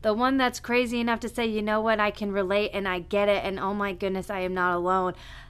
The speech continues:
That's who this podcast is for. Because when I listen to, to my girl, Sarah Jakes, I hear her and she says, "You know, you gotta start the podcast. You gotta start." Michael Todd, when he started preaching, he, he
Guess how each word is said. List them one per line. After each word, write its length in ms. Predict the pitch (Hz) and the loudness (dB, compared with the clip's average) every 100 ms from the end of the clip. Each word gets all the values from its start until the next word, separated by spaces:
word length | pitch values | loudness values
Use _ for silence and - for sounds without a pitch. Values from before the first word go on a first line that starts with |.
| - - - - | -20 -20 -16 0
That's 320 | 208 208 - | 2 2 -6
who 80 | 208 | -4
this 180 | 196 | -4
podcast 560 | - 170 175 180 180 - | -6 -8 -8 -8 -10 -10
is 160 | 220 - | -14 -8
for. 400 | 208 196 120 - - - | -6 -6 -8 -10 -18 -10
Because 300 | 240 233 247 | -6 0 0
when 140 | 226 240 | 2 2
I 100 | 247 | 2
listen 400 | 262 262 254 240 | 2 0 -4 -2
to, 360 | 240 226 - - | -2 -2 -2 -4
to 160 | 233 | -4
my 220 | 214 220 | 0 0
girl, 220 | 214 220 214 | 0 0 0
Sarah 300 | 233 220 208 | 0 0 0
Jakes, 440 | 220 226 208 - - - - - - - | 0 -2 -2 -6 -16 -20 -20 -20 -10 2
I 180 | 220 247 | 2 2
hear 400 | 202 262 277 247 | 0 2 4 2
her 320 | 214 208 190 | 2 2 2
and 280 | 180 220 214 | 0 -2 -2
she 160 | 240 | -4
says, 380 | 233 262 240 208 | -4 -2 -2 -2
"You 100 | 226 | -2
know, 100 | 240 | 0
you 200 | 233 220 | -2 -2
gotta 320 | 226 226 262 | 2 2 0
start 180 | 240 208 | -4 -6
the 80 | 202 | -6
podcast. 540 | - 220 226 220 196 | -4 -2 -2 -2 -4
You 80 | 214 | -2
gotta 260 | 220 254 277 | 2 2 2
start." 240 | - 226 - - | 0 -4 -6 -12
Michael 300 | - 277 285 | -2 0 0
Todd, 260 | 247 277 277 | 0 2 2
when 120 | 254 | 2
he 120 | 247 | 0
started 340 | 302 285 233 220 | 0 -2 -2 -4
preaching, 440 | 262 277 247 214 | -4 -4 -4 -4
he, 260 | 214 294 285 | -2 -2 -4
he 240 | 233 311 | -6 -8